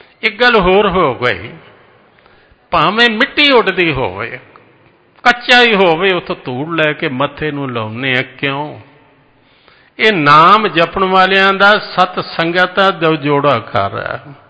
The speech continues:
ਕਿਉਂ ਝੁਕਣੇ ਆ? ਮਸਲਾ ਇੱਕ ਹੀ ਹੈ ਕਿ ਹਉਮੈ ਮੁੱਕ ਜਾਏ, ਹੰਕਾਰ ਮੁੱਕ ਜਾਏ, ਨੀਵੇਂ ਹੋ ਜਾਈਏ।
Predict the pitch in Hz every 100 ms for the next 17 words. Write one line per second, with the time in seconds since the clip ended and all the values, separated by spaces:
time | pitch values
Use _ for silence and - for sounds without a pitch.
0 | _ _ _ _ - _ _ _ _ _
1 | _ - 214 247 302 262 185 202 208 220
2 | 226 226 226 214 208 - 208 170 196 -
3 | 254 254 240 214 - 220 208 208 185 165
4 | 160 156 131 110 104 - - - - -
5 | - - - 147 151 - 135 113 160 139
6 | 113 - - - - - 131 160 233 262
7 | 226 170 170 175 175 170 175